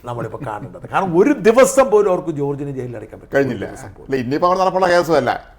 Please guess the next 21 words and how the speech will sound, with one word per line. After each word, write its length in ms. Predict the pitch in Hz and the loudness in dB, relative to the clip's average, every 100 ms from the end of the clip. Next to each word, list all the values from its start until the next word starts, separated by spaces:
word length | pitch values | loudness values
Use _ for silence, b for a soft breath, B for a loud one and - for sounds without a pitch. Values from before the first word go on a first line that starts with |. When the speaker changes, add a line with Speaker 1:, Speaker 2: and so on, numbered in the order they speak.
| - 302 | 0 4
Speaker 1:
ഒരു 120 | 311 | 6
ദിവസം 440 | 262 240 - 185 | 6 6 6 2
പോലും. 240 | 98 90 - _ - - - _ | -2 -12 -18 _ -20 -20 -20 _
കാരണം 500 | 147 202 226 226 b b b - | 4 6 6 2 b b b -6
ധീരമായ 560 | - 233 311 285 254 | 2 6 8 8 8
അയാൾ 300 | 226 185 196 | 10 8 8
നിലപാടെടുത്തു. 680 | 185 160 170 175 139 147 147 - | 4 2 2 2 0 -4 -10 -12
ജോർജ് 300 | 117 139 151 | -4 -2 -2
പുറത്തേക്ക് 400 | 139 123 131 135 | -6 -10 -8 -8
വന്നു. 280 | 127 110 123 123 | -10 -12 -16 -10
ജോർജ് 260 | 123 143 131 | -6 -6 -6
ഇന്ന് 180 | 135 | -8
തന്നെ 120 | 135 127 | -8 -8
അവിടെ 180 | 117 | -8
നിന്ന് 220 | 120 120 117 | -12 -14 -14
നേരെ 300 | 110 113 - _ - - | -12 -14 -16 _ -20 -20
മറ്റേ 300 | 101 98 104 | -20 -14 -12
ആശുപത്രി 460 | 101 110 127 117 | -10 -12 -12 -14
ഡിസ്ചാർജ് 420 | 117 104 135 123 127 | -16 -12 -6 -6 -6
വാങ്ങിയിട്ട് 440 | 110 110 101 107 b b b | -12 -14 -14 -16 b b b
പാല 300 | 110 123 165 | -6 -2 -2